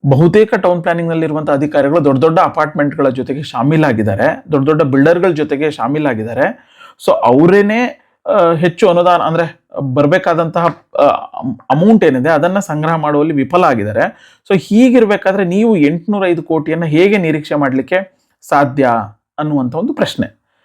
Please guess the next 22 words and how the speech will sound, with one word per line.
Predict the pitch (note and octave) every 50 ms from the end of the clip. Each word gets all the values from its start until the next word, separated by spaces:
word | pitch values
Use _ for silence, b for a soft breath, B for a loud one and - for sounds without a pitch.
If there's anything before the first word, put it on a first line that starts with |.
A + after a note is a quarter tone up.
| _ _ _ -
ಆ | C#3
ಪ್ರಶ್ನೆಗೆ | D#3+ - F3 E3 - G3+ F#3+ F#3 G3+ F3+
ಬಿ | D#3+ D#3 D#3
ಬಿ | D3+ E3
ಎಂ | D3+ D3
ಪಿಯ | D3 D3+ D3+ C#3+ C#3 C3 - _ C3
ಅಧಿಕಾರಿಗಳೇ | C#3 D3 D3 D3+ D3+ C3+ C3 B2+ D3+ F3+
ಉತ್ತರವನ್ನ | E3+ D#3 - - C3 A#2 D3 G#3
ಕೊಡಬೇಕು. | A#3 G#3+ D#3 A2+ G#2+ G#2 - - _ -
ಜೊತೆಗೆ | A2+ - D3 A#3 B3 B3 G#3+ G#3+ C#4+ B B B B B B B B B
ಆಡಳಿತದಲ್ಲಿ | - E3+ F#3 F#3 A3 G#3+ G#3+ G3 A3 F#3+ F#3 F#3+ G3+ G3+ G#3 G3+ G3+ G3 G3 F#3+ _ _ _ _ _ -
ಒಂದಷ್ಟು | F3+ F3 F#3+ E3+ - -
ಪಾರದರ್ಶಕತೆಯನ್ನ | - - D3 D3+ E3+ E3+ F3 E3 - - D3+ - D#3+ D3+ - D#3 D3+ D#3 D#3
ತಂದು | D3+ - D#3+ F3 F#3
ಆ | - - B2 C#3
ಮೂಲಕ | E3 F3+ F#3 F3+ F3+ F3 F#3+
ಕೌನ್ಸಿಲಿಂಗ್ | D#3+ - D3 C#3+ E3 E3 G#3 F#3 F#3+ F#3 F3
ಅನ್ನ | E3 D#3+ E3 E3
ನಾವು | D#3+ D3+ D3+ D#3 D#3+ D#3+ D3+ D3 D3 b b b b C#3
ಮಾಡ್ತೀವಿ | C3+ C3 D3 E3 E3 - E3 D3 D3+ D#3 D3 - - - -
ಅನ್ನುವಂಥ | C#3 D3 C#3 C3+ C3+ C#3 C#3+
ಒಂದು, | D3 D3+ C3+ C3 C3+ C#3 C3 B2 B2+ _